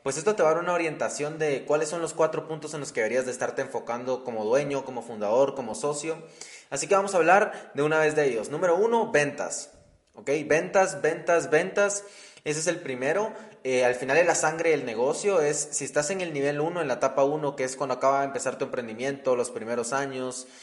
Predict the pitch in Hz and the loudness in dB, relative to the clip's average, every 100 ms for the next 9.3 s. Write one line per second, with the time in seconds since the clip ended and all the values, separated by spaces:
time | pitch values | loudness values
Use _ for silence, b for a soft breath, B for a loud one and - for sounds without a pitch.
0 | B B - 110 120 143 147 143 139 147 | B B -6 -2 -2 -2 -2 -2 -2 -2
1 | 151 147 143 156 170 147 120 131 139 120 | 0 0 -2 -4 0 0 0 -2 -4 -4
2 | 101 113 117 131 151 147 151 151 147 143 | -6 -4 -2 0 2 0 0 0 0 0
3 | 143 135 139 151 147 156 156 B B B | -2 -2 -2 0 2 2 0 B B B
4 | 117 120 135 147 147 151 143 123 127 139 | -6 -2 0 2 2 2 -2 -2 -2 -4
5 | 127 165 156 156 139 139 135 120 135 151 | 0 2 2 2 0 0 -2 -2 0 0
6 | 165 165 160 B B B B - 123 120 | -2 -2 -4 B B B B -8 -4 -2
7 | 117 117 135 143 160 143 147 175 139 156 | -4 -2 -2 0 2 2 2 -2 2 2
8 | 156 165 180 156 139 - 127 135 139 165 | 2 -2 -4 -2 -2 -2 -4 -2 -2 0
9 | 208 113 98 | -2 -2 -6